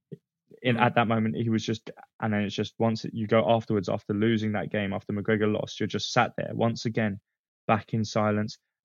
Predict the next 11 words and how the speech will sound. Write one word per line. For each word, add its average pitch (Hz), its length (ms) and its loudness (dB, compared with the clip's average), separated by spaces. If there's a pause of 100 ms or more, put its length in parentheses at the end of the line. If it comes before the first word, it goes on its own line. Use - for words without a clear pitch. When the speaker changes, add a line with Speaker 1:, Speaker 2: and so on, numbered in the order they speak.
(100)
Speaker 1:
back 110 300 2
by 113 160 4
yourself. 107 500 2
Speaker 2:
Mm. - 80 -12
Speaker 1:
Everyone 127 500 4
can 113 160 -2
say 110 380 2 (140)
whatever 143 580 4
they 135 160 4
want, 113 380 0 (380)
Speaker 2:
Mm. 113 320 -6